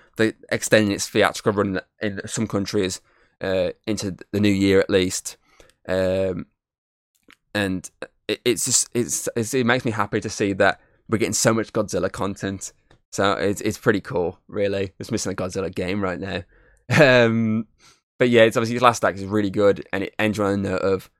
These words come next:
they can continue on this story, uh, down the line, and I reckon they will head while it's done. Um, so yeah, obviously into my number six now.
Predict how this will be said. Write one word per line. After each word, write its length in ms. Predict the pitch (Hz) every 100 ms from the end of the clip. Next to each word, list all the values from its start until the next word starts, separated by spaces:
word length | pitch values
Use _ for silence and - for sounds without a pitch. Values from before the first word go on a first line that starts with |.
| _
they 100 | -
can 300 | 95 104 95
continue 440 | 104 98 156 92 92
on 120 | 95
this 120 | 92
story, 520 | - 98 95 95 92 - _ _ _ _ _ -
uh, 320 | 90 85 76 87
down 220 | 90 85
the 80 | 90
line, 400 | 87 85 87 80 - _
and 180 | - 90
I 60 | 71
reckon 340 | 95 87 -
they 100 | 73
will 260 | 87 80 92
head 220 | 85 80
while 160 | 78 64
it's 140 | -
done. 260 | - 101 - _ _ _ _
Um, 400 | 98 104 107 104 -
so 140 | -
yeah, 120 | 185 - _ _
obviously 280 | 107 107 104
into 180 | 98 95
my 220 | 92 87 _ _ _ _ -
number 200 | 110 98
six 340 | - - -
now. 280 | 127 131 151